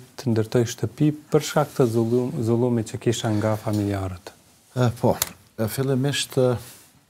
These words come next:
Speaker 2: e duhet, e, <clears throat> me qenë i bindur se njeriu në jetën e kësaj bote do të sprovohet.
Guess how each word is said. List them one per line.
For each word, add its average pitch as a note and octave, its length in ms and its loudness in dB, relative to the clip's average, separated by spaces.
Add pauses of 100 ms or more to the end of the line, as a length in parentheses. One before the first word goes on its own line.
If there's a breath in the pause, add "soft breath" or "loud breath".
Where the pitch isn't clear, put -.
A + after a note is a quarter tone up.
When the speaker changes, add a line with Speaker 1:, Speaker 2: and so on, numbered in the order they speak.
Speaker 2:
e F#2+ 100 0
duhet, A#2+ 540 0
e, A2+ 240 4 (880 loud breath)
<clears throat> - 560 -6
me G2+ 160 4
qenë A2+ 280 2
i G2 40 2
bindur A2 480 2
se - 160 -2
njeriu G2+ 360 2
në G2+ 120 0
jetën G2 180 -2
e F2+ 60 -2
kësaj F2+ 240 -4
bote G2 480 -4
do E2+ 100 -4
të - 140 -4
sprovohet. - 680 -8